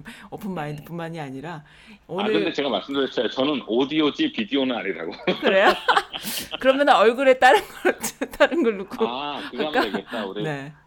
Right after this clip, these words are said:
Speaker 2: 감-,
Speaker 1: 자료 화면만 다
Speaker 2: 가왕,
Speaker 1: 넣어.
Speaker 2: 어?
Speaker 1: 네.
Speaker 2: 응.
Speaker 1: 가왕처럼?
Speaker 2: 가왕식으로 이제 얼굴에
Speaker 1: 어, 좋아요, 좋아요, 좋아요. 한번 그 선즈라디오에 한번 그 뭐, 뭐라 떠-, 떠달라 그래. 떠-, 떠야 된다 그럴까? 아무튼 떠주세요. 그러면 제가 마스크를 멋진 거 하나 <laughs> 장만을 해서 깃털까지 달린 걸로 해갖고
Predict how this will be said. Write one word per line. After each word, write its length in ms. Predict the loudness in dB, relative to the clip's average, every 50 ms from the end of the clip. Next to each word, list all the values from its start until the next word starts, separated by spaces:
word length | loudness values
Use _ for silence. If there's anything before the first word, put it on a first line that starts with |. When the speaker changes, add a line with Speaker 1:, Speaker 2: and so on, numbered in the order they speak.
| _ _ _
Speaker 2:
감-, 340 | -10 -6 -4 -4 -4 -4
Speaker 1:
자료 280 | 0 2 2 4 8 8
화면만 340 | 8 8 6 4 2 2 0
다 200 | 2 0 0 0 2
Speaker 2:
가왕, 240 | 0 0 -2 -2
Speaker 1:
넣어. 100 | -6 -8 -8
Speaker 2:
어? 240 | -8 -8 -8 -10 -12 -18 -20 _ _ -10
Speaker 1:
네. 280 | -8 -8 -8 -8 -12 -16 _ -16
Speaker 2:
응. 240 | -14 -14 -14 -14 -16 -20 _ _ _ _ _
Speaker 1:
가왕처럼? 520 | -2 2 4 6 6 6 4 2 0 0 0
Speaker 2:
가왕식으로 320 | 0 0 -2 -2 -4 -6
이제 120 | -6 -6 -6
얼굴에 340 | -6 -4 -4 -2 6 8
Speaker 1:
어, 140 | 10 10 10
좋아요, 380 | 10 8 10 12 12 12 12 10
좋아요, 340 | 8 4 0 0 0 -2 -2
좋아요. 300 | -4 -6 -6 -6 -6 -6
한번 320 | -6 -4 -2 -2 -2 -2
그 60 | -2
선즈라디오에 680 | -4 -2 -2 -2 -2 -2 -4 -4 -4 -4 -4 -4 -6 -6 -10 -18 _ -20 -20
한번 380 | _ -12 -8 -6 -6 -6 -8 -10 -14 -20 -20 -20 -20 -20 _ -16
그 80 | -14
뭐, 240 | -10 -6 -6 -6 -6 -10 _
뭐라 300 | -8 -6 -4 -4 -4 -6 -10 _ _
떠-, 200 | -6 -6 -4 -4
떠달라 360 | -4 -2 0 0 0 0 -2
그래. 200 | -2 -4 -6 -8
떠-, 140 | -10 -12 -12 -14 _ _ _ _ _ _ _ _ _ _ _ _ _
떠야 200 | -10 -8 -8 -8
된다 240 | -8 -8 -8 -8 -8
그럴까? 380 | -8 -8 -10 -10 -10 -8 -8 -8
아무튼 220 | -8 -8 -10 -6
떠주세요. 400 | -4 -2 -2 -2 -2 -2 -2 -2
그러면 200 | -2 -2 -4 -4
제가 400 | -6 -6 -8 -6 -6 -6 -6 -8 -10 -14 -18 -6
마스크를 560 | -2 -2 -2 -2 -2 -6 -6 -6 -2 -2 -2 0
멋진 380 | 0 -2 -2 -2 0 0 0
거 100 | 0 0
하나 200 | -2 -2 -4 -4 -4
<laughs> 0 |
장만을 520 | 0 2 4 4 4 4 4 2 2 2
해서 200 | 0 0 0 -4
깃털까지 520 | -4 -4 -4 0 0 2 2 2 0 0 2 2
달린 260 | 2 2 2 0 -2
걸로 160 | -2 -2 -2
해갖고 460 | -2 -2 -4 -6 -6 -6 -8 -8 -8